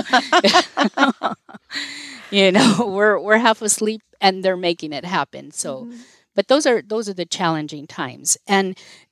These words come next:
Speaker 1: and myself, um, I just wanna say, being that this is a male-dominated, um, area, uh, I noticed that for myself, um,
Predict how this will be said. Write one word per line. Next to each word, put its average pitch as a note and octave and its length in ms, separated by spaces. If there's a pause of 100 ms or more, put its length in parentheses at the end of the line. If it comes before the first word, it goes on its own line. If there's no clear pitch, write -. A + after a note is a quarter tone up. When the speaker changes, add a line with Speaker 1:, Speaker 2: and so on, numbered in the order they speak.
(160)
Speaker 1:
and G3 160
myself, G3 800
um, F3 440 (400)
I F#3+ 80
just G3 220
wanna F#3 200
say, F3+ 340
being G3 360
that E3 200
this F3+ 340
is F#3 220
a F3 80
male-dominated, E3 1200 (260)
um, D3 500 (1160)
area, G3+ 480 (640)
uh, A3 40 (580)
I G3+ 160
noticed F#3+ 520
that F#3 220
for F#3 160
myself, E3 880 (200)
um, E3+ 480